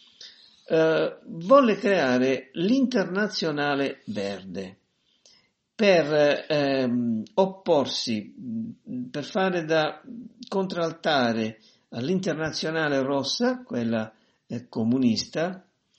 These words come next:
e all'Internazionale Bianca, quella, eh, dei, eh, della destra, eh, reazionaria,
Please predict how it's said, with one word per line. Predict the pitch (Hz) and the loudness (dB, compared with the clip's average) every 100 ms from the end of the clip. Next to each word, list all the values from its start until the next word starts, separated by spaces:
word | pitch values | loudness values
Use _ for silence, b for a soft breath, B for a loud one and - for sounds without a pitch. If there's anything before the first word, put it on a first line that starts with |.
| B B B | B B B
e | 202 | 4
all'Internazionale | 233 294 247 240 269 254 233 254 233 | 4 4 2 4 2 2 2 4 2
Bianca, | 190 165 214 127 - 101 - _ _ _ _ _ | 2 2 2 -2 -6 -8 -12 _ _ _ _ _
quella, | - 185 202 214 196 - - 175 165 - | 0 2 4 4 2 2 4 4 4 0
eh, | - | -4
dei, | 147 175 170 165 | -2 -2 0 -2
eh, | - 156 156 147 - | -2 0 0 -2 -6
della | - - 131 147 127 113 | -12 -12 -4 -2 0 2
destra, | 165 175 - 143 135 131 | 0 0 -2 -2 0 -2
eh, | 135 123 - 127 | -4 -4 -2 -2
reazionaria, | 131 135 127 - 135 131 170 123 104 101 | -2 -4 -6 -8 -6 -2 0 0 -2 -6